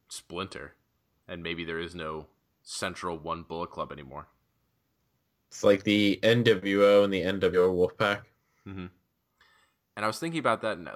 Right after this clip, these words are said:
Speaker 1: like, 'cause if you, I'm trying to remember, with, like, Cody and Marty, weren't they calling themselves the Allied Powers at one point? Or did they have another name for themselves?
Speaker 2: Uh, I think it was the Allied Powers, yeah.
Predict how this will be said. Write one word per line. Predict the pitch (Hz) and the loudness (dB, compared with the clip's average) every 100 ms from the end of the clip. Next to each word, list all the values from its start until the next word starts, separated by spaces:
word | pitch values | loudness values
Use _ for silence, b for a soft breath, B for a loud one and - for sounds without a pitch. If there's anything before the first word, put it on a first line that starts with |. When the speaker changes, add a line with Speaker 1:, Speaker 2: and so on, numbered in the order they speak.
| 92 | -6
Speaker 1:
like, | 95 92 - | -6 -8 -10
'cause | 117 71 | -10 -10
if | 104 107 | -12 -8
you, | 107 107 104 98 _ _ _ - - | -6 -4 -6 -10 _ _ _ -16 -16
I'm | - | -10
trying | 139 127 | -6 -4
to | |
remember, | - | -4
with, | 104 117 | -6 -6
like, | 104 - | -6 -6
Cody | 143 156 135 | -4 -2 -2
and | 101 | 0
Marty, | 101 101 87 87 - | 0 0 -4 -10 -8
weren't | 101 117 | -6 -4
they | - | -6
calling | - 131 123 | -4 -2 -2
themselves | 113 - 113 - | -4 -4 -4 -4
the | 87 | -6
Allied | 90 98 95 | -4 -2 -2
Powers | 92 101 104 | 0 0 -2
at | 107 | -6
one | 107 104 | -8 -10
point? | 110 110 - _ _ _ _ _ _ _ _ _ _ _ _ _ _ _ _ _ _ _ _ _ _ _ _ _ _ _ _ _ _ _ - | -8 -10 -12 _ _ _ _ _ _ _ _ _ _ _ _ _ _ _ _ _ _ _ _ _ _ _ _ _ _ _ _ _ _ _ -8
Or | 98 | -6
did | 95 | -4
they | 107 | -4
have | 113 101 | -4 -6
another | 95 101 104 | -4 -6 -6
name | 107 107 | -8 -10
for | 107 | -10
themselves? | 107 107 104 104 107 110 107 | -10 -2 2 4 6 6 4
Speaker 2:
Uh, | - _ _ _ _ _ _ _ _ _ _ _ - | 0 _ _ _ _ _ _ _ _ _ _ _ -8
I | 120 | -2
think | 143 151 | 2 6
it | |
was | 113 98 | 6 4
the | 101 | 2
Allied | 95 95 90 | 2 0 0
Powers, | 101 95 95 95 | 2 2 2 0
yeah. | 95 | 0